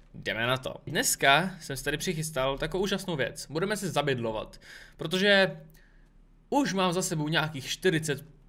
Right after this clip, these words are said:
pět, nevím, možná čtyřicet dílů Techitu, takže to nebudeme nějak ostýchat a prostě se pořádně zabydlíme. Ehm, mám tady ty dva stromy, které nejspíš pokácím, protože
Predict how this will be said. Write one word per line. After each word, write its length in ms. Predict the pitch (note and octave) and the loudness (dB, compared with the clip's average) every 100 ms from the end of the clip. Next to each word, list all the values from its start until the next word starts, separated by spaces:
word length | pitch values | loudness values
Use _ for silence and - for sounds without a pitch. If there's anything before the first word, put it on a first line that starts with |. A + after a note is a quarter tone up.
| - - | -16 -2
pět, 500 | D3+ C#3+ - - - - - - | 2 4 2 -12 -20 -20 -20 -8
nevím, 500 | C#3+ C#3+ B2+ B2 B2 - - _ - | -2 -2 -2 -6 -12 -20 -20 _ -10
možná 320 | B2+ B2 A#2+ | -8 -6 -6
čtyřicet 520 | - C3+ B2+ A#2+ - - | -4 -4 -2 -6 -8 -10
dílů 360 | B2 F#3 F3 | 0 2 4
Techitu, 500 | E3+ E3+ D#3+ D#3 D3 - - - _ - - - - - - | 4 2 0 -2 -2 -8 -20 -20 _ -20 -20 -20 -20 -20 -6
takže 240 | - E3 | 0 4
to 80 | F#3 | 4
nebudeme 440 | C#3+ F3 G#3+ F3+ D#3 | 4 4 4 4 6
nějak 220 | D3+ D3 | 4 2
ostýchat 520 | D3+ D3+ D3+ C#3+ C#3 | -6 -6 -2 0 0
a 80 | B2 | -2
prostě 340 | C#3+ C#3+ - | -2 -4 -4
se 140 | - C3+ | -6 -4
pořádně 460 | C#3 B2+ A#2+ A#2+ | -2 0 0 0
zabydlíme. 560 | A2+ C#3 C#3+ C3 A2 G2 - - - - - - - | 2 4 4 2 -2 -4 -12 -20 -20 -20 -20 -20 -8
Ehm, 460 | - C3+ C3+ C3+ B2+ - - - - | 0 2 0 -2 -6 -10 -18 -12 -4
mám 100 | E3 | 0
tady 160 | A3+ | 0
ty 140 | A3+ G#3 | 0 4
dva 160 | F3+ | 4
stromy, 460 | G3+ - D#3+ D3+ D3 | 4 2 2 4 2
které 420 | - F3 F#3+ G3+ | 0 0 4 2
nejspíš 580 | D3 F3 A#3 - B3 - | 2 -2 -4 -8 -10 -10
pokácím, 720 | - B2+ - D3 D#3 D#3 F3 | -8 -6 -2 0 2 0 -4
protože 400 | E3+ D#3+ D#3+ F3 | -4 -2 2 2